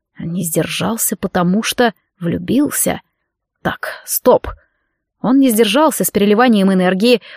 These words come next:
а с другим он тоже не сдержался. Видимо, вопрос отразился у него на лице, потому что губы ведьмы растянулись в неоднозначной ухмылке.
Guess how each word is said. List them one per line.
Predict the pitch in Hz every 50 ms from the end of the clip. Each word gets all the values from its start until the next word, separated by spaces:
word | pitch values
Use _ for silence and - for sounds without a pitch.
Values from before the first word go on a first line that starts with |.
| -
а | - - 160 180 175
с | 170
другим | 170 180 175 170 170 240 285 240 180
он | 170 160 - - - - _ _ _ _
тоже | - 349 381 359 339 370
не | 339 320 254
сдержался. | 202 196 226 196 175 196 202 170 170 170 - - - - - _ _ _ _ _ _ _ _ _ _ _ _ -
Видимо, | 180 220 226 269 254 262
вопрос | 226 247 - - 269 277 - -
отразился | 254 - 247 233 214 214 262 262 226 - 254 247
у | 233
него | 233 233 226 214 247
на | 240 233
лице, | 233 226 226 - - - 170 - - - _ _ _ _ _ _ _ _
потому | - - 190 214 254 254
что | - - 247 240 226 208
губы | 190 180 180 185 262 320 339 220 190 196 196
ведьмы | 185 226 311 302 202 180 190 185 185
растянулись | 185 - - - 226 262 311 320 262 247 - -
в | -
неоднозначной | 240 247 240 208 214 226 220 202 202 262 349 349 - - - 277 277
ухмылке. | 262 - - 233 220 202 185 170 - - 180 - - -